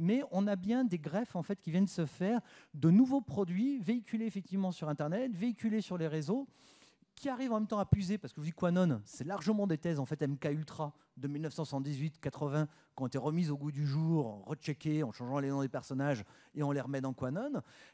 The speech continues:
et qu'on vient greffer quand même à une culture politique de type néo-nazi qui existait. Et vous voyez, c'est ce système de greffon.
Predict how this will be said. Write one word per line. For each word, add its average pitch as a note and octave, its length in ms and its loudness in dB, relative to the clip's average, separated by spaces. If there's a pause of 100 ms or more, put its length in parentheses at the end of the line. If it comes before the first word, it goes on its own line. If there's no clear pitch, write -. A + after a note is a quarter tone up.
(180)
et C#4 180 -4
qu'on A3 140 -6
vient G#3 160 -2
greffer F#3+ 280 -2
quand F3+ 140 0
même A3+ 400 2
à G3 80 -2
une A3 140 2
culture G3+ 320 -2
politique E3 420 -2
de D#3+ 80 -8
type - 240 -10
néo-nazi D#3 520 0
qui D#3+ 140 -2
existait. D3+ 480 -4 (240)
Et D3+ 100 -6
vous D#3 40 -4
voyez, A#3 220 -4
c'est A#3 100 -2
ce G#3 140 -6
système G#3 400 -2
de G3 100 2
greffon. E3+ 460 -4